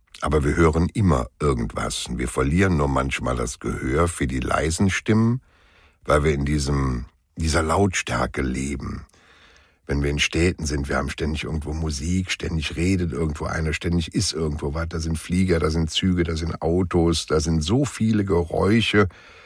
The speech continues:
äh, dass man glaubt, manchmal wäre Stille, aber es ist nie Stille. Selbst im Wald ist ja nie Stille, absolute Ruhe. Wo hat man absolute Ruhe? In sich vielleicht, das wäre gut.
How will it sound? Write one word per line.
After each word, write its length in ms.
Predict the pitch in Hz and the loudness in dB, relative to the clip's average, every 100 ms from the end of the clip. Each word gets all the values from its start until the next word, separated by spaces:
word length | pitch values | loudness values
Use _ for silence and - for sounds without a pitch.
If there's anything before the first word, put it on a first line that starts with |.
| - - - | -20 -20 -10
äh, 340 | - 95 90 | 2 6 6
dass 160 | 82 90 | 6 2
man 160 | 92 85 | 2 2
glaubt, 320 | 78 101 107 | 2 2 2
manchmal 460 | 90 92 90 85 78 | 2 2 4 4 4
wäre 220 | 80 78 | 2 2
Stille, 420 | - 95 110 110 | 0 2 2 2
aber 140 | 87 | 0
es 100 | 80 | -2
ist 220 | - - 82 | 0 0 2
nie 260 | 87 82 | 2 2
Stille. 520 | 71 - 76 69 69 65 - - - _ - - _ _ _ | -2 -4 -4 -2 -4 -6 -14 -20 -20 _ -16 -16 _ _ _
Selbst 320 | - 98 87 | 0 2 4
im 180 | 101 92 | 2 2
Wald 340 | 104 131 120 - | 4 4 4 2
ist 180 | - | -2
ja 100 | - | 0
nie 420 | 80 92 90 78 - | 2 2 2 2 -2
Stille, 680 | - - 95 78 65 64 - | -4 0 2 2 0 -2 -4
absolute 580 | - 101 - 95 90 87 | -4 -2 0 2 2 0
Ruhe. 460 | 78 117 127 82 | 2 2 4 2
Wo 100 | 78 | 0
hat 140 | 82 - | -2 -2
man 180 | 85 78 | -2 -2
absolute 580 | 87 - 90 90 82 | -4 -4 0 0 0
Ruhe? 480 | 82 76 98 120 95 | -2 0 2 4 4
In 300 | - 95 95 | 2 2 4
sich 460 | 90 127 120 - - | 4 2 0 -6 -8
vielleicht, 760 | - - - 67 67 - 76 - | -6 -4 -4 -4 -6 -8 -14 -6
das 320 | 95 101 - | -2 -2 0
wäre 260 | 78 71 69 | 0 0 -2
gut. 440 | 65 73 69 64 | -4 -4 -6 -8